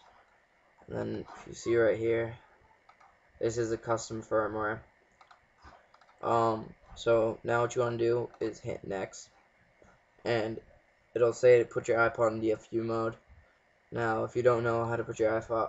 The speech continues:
iPod in D F U mode, what you wanna do is hold that power and home button for ten seconds, and let go of the power button, hold the home button for another ten seconds. Alright, so I'm gonna do that right now.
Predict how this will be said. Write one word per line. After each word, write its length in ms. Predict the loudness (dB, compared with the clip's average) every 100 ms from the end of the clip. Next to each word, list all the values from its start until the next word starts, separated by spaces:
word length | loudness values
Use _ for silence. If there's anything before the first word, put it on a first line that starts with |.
| -2 0
iPod 640 | 0 0 4 6 6 4
in 120 | -2
D 120 | -4
F 140 | -4 -4
U 100 | -4
mode, 300 | -2 -2 -2 -6
what 160 | -4
you 60 | -2
wanna 180 | 0 0
do 80 |
is 100 | 0
hold 180 | 0 0
that 260 | 0 -4 -8
power 440 | 0 4 6 4
and 120 | 0
home 280 | -6 -6 0
button 240 | 4 2 0
for 120 | -10
ten 280 | -6 -8 -4
seconds, 560 | -2 -2 -2 -10 -12 _ _ _ _ _ -8
and 140 | -2
let 180 | -2 6
go 140 | 8
of 60 | 8
the 60 | 4
power 360 | 0 2 2
button, 340 | 2 0 -4 -6
hold 240 | -6 -2
the 260 | 0 0 -4
home 300 | -6 -4 0
button 280 | 0 -2 -8
for 120 | -6
another 240 | -4 -4
ten 240 | -4 -10 -8
seconds. 600 | -8 -8 -10 -16 -20 -20 _ _ _ -20 -20 _ _ -8
Alright, 400 | -6 -6 -8 -8
so 380 | -4 -4 -4 -8
I'm 100 | -10
gonna 140 | -6
do 140 | -2
that 60 | 0
right 180 | -2 -6
now. 200 | -10